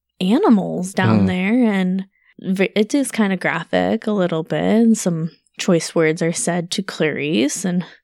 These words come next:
Speaker 1: that bothers me wh-, every time I hear it.
Speaker 2: Well, and you saying they're like animals, it is almost like a zoo, like the way it's set up with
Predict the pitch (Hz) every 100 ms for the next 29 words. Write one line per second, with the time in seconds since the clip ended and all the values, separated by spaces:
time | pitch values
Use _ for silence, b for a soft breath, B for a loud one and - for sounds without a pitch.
0 | _ _ - 185 165 147 156 147 165 170
1 | 165 170 175 - 180 180 180 170 160 170
2 | 175 139 80 - - - - 127 113 110
3 | 101 104 101 107 110 107 - _ - -
4 | 92 90 87 - - - 95 90 87 -
5 | 90 98 92 85 - _ _ - 202 226
6 | 135 113 165 180 - 127 - 92 87 87
7 | 110 80 76 - - 90 87 - 95 95
8 | 110 - - 117 107 - 90 87 90 85
9 | 87 90 87 -